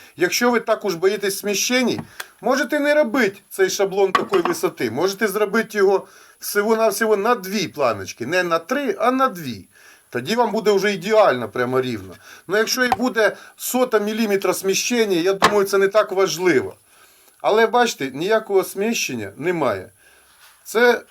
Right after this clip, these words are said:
ті, що з верхнім замком. Так же само, зараз я вкладу ті, що без верхнього замка.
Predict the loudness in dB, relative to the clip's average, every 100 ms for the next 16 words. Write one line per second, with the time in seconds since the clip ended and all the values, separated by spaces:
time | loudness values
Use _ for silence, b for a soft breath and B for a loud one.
0 | _ -6 -4 0 -2 -2 -4 -2 -4 -4
1 | -4 -4 -4 -6 -6 0 0 0 -6 0
2 | 0 2 0 0 -2 0 -4 -2 -2 0
3 | -2 -6 -2 -4 -2 -6 -8 -4 -2 0
4 | -2 -2 -2 2 2 0 -2 0 0 -2
5 | -10 -8 -10 -12 -8 -8